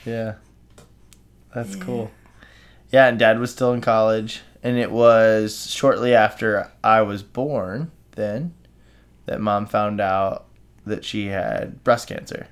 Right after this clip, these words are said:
Speaker 2: Yeah.
Speaker 1: Um, it was a rare form of breast cancer that just happened to form in her, in her breast, or a rare form of cancer that just happened to form in her breast. Um, and they, I remember,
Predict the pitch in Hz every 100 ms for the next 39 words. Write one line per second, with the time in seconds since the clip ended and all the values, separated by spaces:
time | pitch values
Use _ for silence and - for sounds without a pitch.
0 | - 208 180 170 180 226 - _ _ -
1 | 95 92 92 - - - - - 107 104
2 | 101 101 98 101 - 104 104 92 90 -
3 | 101 95 110 110 64 62 - 92 - 92
4 | - 98 95 101 101 98 95 98 - -
5 | - _ _ _ - 123 110 92 92 95
6 | - 98 107 98 - 101 104 104 95 60
7 | 60 - - - 95 95 101 98 95 90
8 | 92 92 - - - - - - - -
9 | 95 92 92 98 98 98 92 - - 104
10 | 98 98 95 98